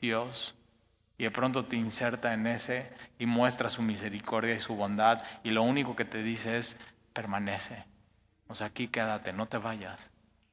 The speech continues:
Aquí quédate". Y re-, y simplemente recibes todo lo que necesitas de Él. Y, y Pablo está exponiendo eso y de pronto en, en el versículo treinta y tres explota con este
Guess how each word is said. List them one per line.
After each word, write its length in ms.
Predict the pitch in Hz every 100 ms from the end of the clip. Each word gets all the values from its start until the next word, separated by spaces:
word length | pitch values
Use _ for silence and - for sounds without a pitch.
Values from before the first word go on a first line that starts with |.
| _ -
Aquí 240 | 113 127
quédate". 500 | 113 117 110 - 98 90 -
Y 180 | 110 104 - -
re-, 260 | 117 - 131
y 60 |
simplemente 560 | 113 139 127 120 117 113
recibes 560 | 107 - 127 123 -
todo 260 | - 120 120
lo 160 | 113 110
que 120 | 98
necesitas 560 | 90 - 113 110 98
de 240 | 98 98 110
Él. 140 | 113 - - - - -
Y, 100 | 123 - -
y 120 | 151
Pablo 360 | - 127 147
está 160 | 135 135
exponiendo 600 | 123 - 131 123 123 117
eso 380 | 120 120 139 -
y 140 | 127
de 100 | 117
pronto 460 | 110 131 135 139 135
en, 360 | 131 113 120 -
en 140 | 127
el 160 | 117 120
versículo 840 | 123 117 165 165 156 139 107 - - - - _ _ _ _ _
treinta 320 | - 117 113 120
y 80 |
tres 560 | 117 131 135 143 - - - - - - _ _ -
explota 680 | 135 - - 139 147 147 147
con 220 | 127 120
este 640 | 123 123 127 120 - -